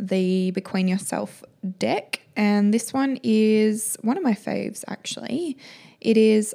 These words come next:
"I stand fiercely in my power, and if this triggers others, so be it." Love the sass, a bit of sass this Sunday morning,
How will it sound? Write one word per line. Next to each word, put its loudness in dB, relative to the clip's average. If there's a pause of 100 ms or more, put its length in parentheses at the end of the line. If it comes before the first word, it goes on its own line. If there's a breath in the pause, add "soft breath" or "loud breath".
"I 2
stand 0
fiercely 0
in 2
my 0
power, 0
and 0
if -6
this -4
triggers -4
others, -4 (220)
so -6
be -4
it." -6 (580 loud breath)
Love 2 (100)
the -6
sass, -2
a -8
bit -4
of -4
sass -6 (360)
this 0 (200)
Sunday 2
morning, 0